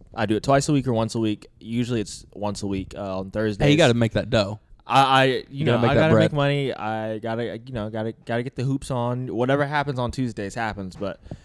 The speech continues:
Speaker 1: this podcast has been so much fun. I've had a good time. It gets, but honestly, I, it's gotten so much better since my first one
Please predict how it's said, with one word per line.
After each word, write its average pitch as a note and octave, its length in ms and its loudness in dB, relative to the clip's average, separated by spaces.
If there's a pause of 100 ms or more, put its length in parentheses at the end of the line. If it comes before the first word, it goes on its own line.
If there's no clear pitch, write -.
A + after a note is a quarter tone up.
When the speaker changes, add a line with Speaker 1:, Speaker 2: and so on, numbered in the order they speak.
(360)
Speaker 1:
this C3+ 140 -6
podcast D#3 400 -2
has C#3 100 -4
been A#2+ 120 -6
so B2 100 -4
much A#2 140 -4
fun. A2 160 -6
I've G#2+ 80 -6
had A#2 160 -2
a A2+ 40 -4
good G#2 220 -4
time. G2+ 440 -4
It B2 120 -4
gets, C3 260 0 (520)
but A2 200 -2
honestly, C3 460 2
I, G#2+ 100 0
it's G#2 180 -6
gotten A2 260 -6
so G2+ 140 -6
much G2 180 -8
better F2+ 280 -6
since - 300 -16
my G2 160 -8
first F#2+ 320 -8
one F#2 180 -12